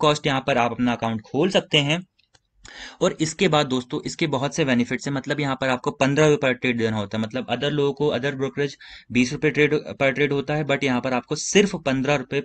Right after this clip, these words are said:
per ट्रेड यहाँ पर ब्रोकरेज per order, सॉरी, per order brokerage देना होता है। मतलब per trade तो थर्टी रुपीज हो जाएगा, और वैसे other brokerage, अ, other, अ, ब्रोकर्स में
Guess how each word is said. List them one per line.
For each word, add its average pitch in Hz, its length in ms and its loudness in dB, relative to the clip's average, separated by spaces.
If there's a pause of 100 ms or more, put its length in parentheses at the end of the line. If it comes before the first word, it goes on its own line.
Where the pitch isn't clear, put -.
per 175 140 2 (600)
ट्रेड 151 360 4
यहाँ 123 160 0
पर 135 120 -2
ब्रोकरेज 127 460 0 (160)
per 147 120 4 (360)
order, 127 240 4
सॉरी, 104 260 -4
per 139 260 0
order 123 240 0
brokerage 123 380 -2
देना 113 200 0
होता 110 240 -2
है। 113 60 -2
मतलब 117 300 -6
per 131 120 2
trade 127 220 0
तो 139 120 -4
थर्टी 131 300 -2
रुपीज 127 260 -2
हो 117 60 0
जाएगा, 110 360 0 (320)
और 127 120 0
वैसे 123 280 2
other 123 240 0
brokerage, 127 460 -2
अ, 120 280 -2
other, 143 320 0 (600)
अ, 113 300 2
ब्रोकर्स 127 520 0
में 156 200 2